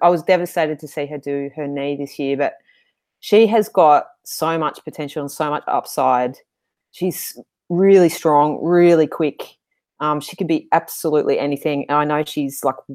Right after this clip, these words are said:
working super, super hard on her rehab at the moment. Um, Carlton supporters should be pretty excited.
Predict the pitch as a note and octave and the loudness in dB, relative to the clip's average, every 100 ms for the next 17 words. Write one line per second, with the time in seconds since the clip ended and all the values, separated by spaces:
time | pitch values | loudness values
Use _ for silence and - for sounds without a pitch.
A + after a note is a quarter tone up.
0 | C#3 - D3+ C#3 D3+ C3 - - D#3 D3 | -18 -4 -2 0 -4 -10 -10 -4 -2 -2
1 | C#3+ - C3 C3+ C3+ C3 C3 C3 B2 C3 | -6 -6 -6 -2 0 0 -2 -6 -4 -2
2 | C3 C3 C3 B2+ C3 B2+ B2+ B2+ B2+ - | -2 -2 -4 -4 -4 -4 -4 -4 -6 -10
3 | _ _ _ _ - C#3+ C#3 C3+ C3 - | _ _ _ _ 0 4 6 4 0 -6
4 | - D3+ C#3 D3+ - D3 C3+ C#3 C3+ C3+ | -4 0 0 -4 -2 -2 -2 -4 -6 -4
5 | D3 C3+ A2+ - B2 B2 B2 B2 | 0 0 -2 0 0 2 0 -2